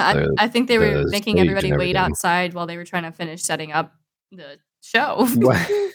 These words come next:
Speaker 2: Oh my gosh.
Speaker 1: An hour before it's
Speaker 2: When,
Speaker 1: supposed to
Speaker 2: when
Speaker 1: start.
Speaker 2: was that?
Speaker 1: Uh, like,
Speaker 2: When was
Speaker 1: yesterday,
Speaker 2: that
Speaker 1: I
Speaker 2: at?
Speaker 1: think.
Speaker 2: Yesterday?
Speaker 1: Yeah, it was eighteen hours ago.
Speaker 2: Interesting. Oh, okay.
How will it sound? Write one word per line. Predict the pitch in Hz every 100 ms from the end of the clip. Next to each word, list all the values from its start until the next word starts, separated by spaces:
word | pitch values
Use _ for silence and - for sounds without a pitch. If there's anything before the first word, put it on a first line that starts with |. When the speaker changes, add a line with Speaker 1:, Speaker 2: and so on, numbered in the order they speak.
| -
Speaker 2:
Oh | 175 165
my | 117 87
gosh. | 85 92 95 92 98 - 247
Speaker 1:
An | 254 -
hour | 262 277 294
before | 302 277
it's | 151
Speaker 2:
When, |
Speaker 1:
supposed | 170 156
to | 113
Speaker 2:
when | 127
Speaker 1:
start. | 277 110
Speaker 2:
was | 131 104
that? | 78 78 80 _ _ _ _ _ _ 208
Speaker 1:
Uh, | 208 208
like, | 202 196 190
Speaker 2:
When | 240
was | 233
Speaker 1:
yesterday, |
Speaker 2:
that | 214 196
Speaker 1:
I | 190
Speaker 2:
at? |
Speaker 1:
think. | 220 269 294 _ _ _ _ _ _ _
Speaker 2:
Yesterday? | 85 80 - 110 120 127 127 -
Speaker 1:
Yeah, | 208 190
it | 180
was | 190
eighteen | 208 202
hours | 185 180 185
ago. | 170 175
Speaker 2:
Interesting. | 87 - 85 - - 85 - _ _ _ _ _ _ _ _ _
Oh, | - 92 87
okay. | 98 - 80 82